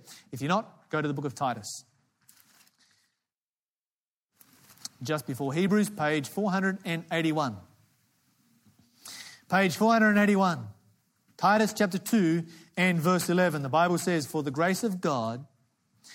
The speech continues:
that brings salvation has appeared to all men."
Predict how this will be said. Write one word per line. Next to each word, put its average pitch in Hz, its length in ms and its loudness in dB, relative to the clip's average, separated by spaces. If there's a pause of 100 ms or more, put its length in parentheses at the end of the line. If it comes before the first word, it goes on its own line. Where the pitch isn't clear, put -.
(240)
that 170 220 2
brings 208 260 2
salvation 165 720 0 (200)
has 151 200 -4
appeared 180 600 -2 (320)
to 160 240 -4
all 175 280 0
men." 151 500 -6